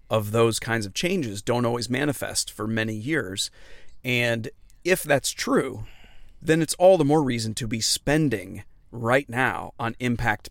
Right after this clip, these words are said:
big league players, because if you're right, then you have the kinds of things that Sahadev is talking about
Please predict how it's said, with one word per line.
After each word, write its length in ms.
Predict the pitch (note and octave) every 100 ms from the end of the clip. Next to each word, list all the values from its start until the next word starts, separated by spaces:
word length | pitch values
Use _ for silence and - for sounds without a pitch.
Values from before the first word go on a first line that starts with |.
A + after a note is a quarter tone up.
| -
big 200 | C3 B2
league 280 | G#2 F#2 -
players, 380 | - - D#2 -
because 260 | A#2 A#2
if 160 | B2+ -
you're 100 | C3
right, 480 | D3 G#3+ A2 - - - - - -
then 160 | C3+
you 160 | C#3+ D3
have 480 | - F3+ B3+ E3+ G#2+
the 80 |
kinds 320 | G#2+ A#2 A2+ G#2+
of 80 |
things 240 | - A2+ G2+
that 140 | -
Sahadev 300 | - B2+ E3+
is 80 | B2
talking 280 | - G2+ A2
about 280 | G2 G#2+